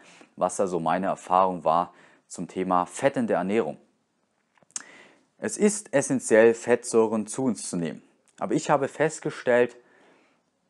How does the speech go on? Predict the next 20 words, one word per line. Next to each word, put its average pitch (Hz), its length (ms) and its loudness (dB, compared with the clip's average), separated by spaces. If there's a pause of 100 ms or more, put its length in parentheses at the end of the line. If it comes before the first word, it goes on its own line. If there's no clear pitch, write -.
(360)
es 113 160 -6
ist 160 120 -2
gar 127 120 2
nicht 123 120 0
so 120 80 -6
eine 107 100 -2
große 104 280 0
Menge, 101 260 -2
was 98 200 -4
wir 95 60 -4
da 92 100 0
tagtäglich 101 600 -4
zu - 160 -8
uns 131 240 -6
nehmen, 117 200 -4
um 123 200 -4
unseren 107 300 -6
Bedarf 92 500 -4
zu - 140 -16
decken. 104 380 -6